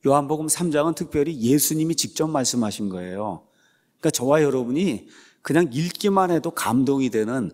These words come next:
이와 같은 내용이 이 안에 이제 기록이 돼 있어요. 만일 제가 부흥사라고 해서, 그래서 매주 다른 교회, 다른 지역에 가서 말씀을 선포해야 된다. 그 말씀은 뭐예요?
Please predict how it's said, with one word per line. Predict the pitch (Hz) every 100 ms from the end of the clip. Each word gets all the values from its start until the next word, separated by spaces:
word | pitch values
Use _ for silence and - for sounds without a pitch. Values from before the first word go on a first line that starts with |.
| - - _ -
이와 | 135 147
같은 | 139 156
내용이 | 120 113 120
이 | 113
안에 | 101 104
이제 | 110 110
기록이 | - - 110 117
돼 | 113
있어요. | 92 - 85 82 95 - _ _ - - -
만일 | 117 147 180
제가 | 165 170
부흥사라고 | - 135 165 185 147 135 120 110 107
해서, | 107 101 147 151 87 - _ _ _ _
그래서 | 135 117 139 120 - 113
매주 | - - - 156 165 143 - - -
다른 | 113 131 143
교회, | 123 127 113
다른 | - 127 117
지역에 | - 123 123 113
가서 | 104 -
말씀을 | 104 95 117 160 151
선포해야 | 139 139 117 117 104
된다. | 95 90 98 101 85 - -
그 | -
말씀은 | 165 117 - 139 135
뭐예요? | 113 104 98